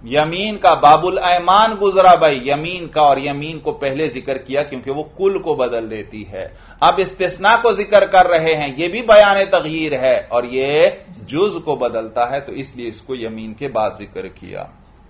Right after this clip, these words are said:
और फिर याद रखो, ये इस्तिस्ना दो किस्म पर है। एक इस्तिस्नाए इस्तिलाही है,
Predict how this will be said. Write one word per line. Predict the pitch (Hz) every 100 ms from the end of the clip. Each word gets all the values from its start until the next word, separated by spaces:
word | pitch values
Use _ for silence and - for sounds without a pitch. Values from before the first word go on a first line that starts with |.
| _ - - - - - - - -
और | 156 156
फिर | 220
याद | 190 180 214 226
रखो, | 185 - 160
ये | 160
इस्तिस्ना | 180 175 190 175 214 233
दो | 156 208 240
किस्म | 196 - 165
पर | 139 139 123
है। | - 107 95 82 - - - - - 160
एक | 185 233 240
इस्तिस्नाए | 180 165 - 165 - 170 175 240
इस्तिलाही | 208 160 - 156 151 151 151 202 220
है, | 165 127 92 -